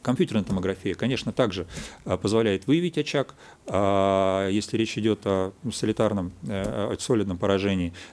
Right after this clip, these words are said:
Да, прекрасно демонстрирует динамику накопления контраста, то есть быстрое накопление препарата и быстрое вымывание, но, к сожалению, возможностей,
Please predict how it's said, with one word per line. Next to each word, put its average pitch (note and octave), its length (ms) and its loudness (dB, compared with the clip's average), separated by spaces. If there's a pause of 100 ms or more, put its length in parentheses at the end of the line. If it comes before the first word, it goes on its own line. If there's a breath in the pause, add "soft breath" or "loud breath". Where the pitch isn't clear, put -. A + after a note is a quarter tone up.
Да, D3 240 4
прекрасно B2+ 480 0
демонстрирует G2 520 0
динамику G2 360 0
накопления G2 460 0
контраста, B2+ 560 0
то - 120 -4
есть - 260 -4
быстрое G#2+ 440 -4
накопление G#2+ 480 0
препарата G2 480 -2
и - 20 0
быстрое G2 360 -4
вымывание, F#2+ 520 0
но, C3 160 0
к - 60 -8
сожалению, A2+ 460 0
возможностей, A2+ 600 0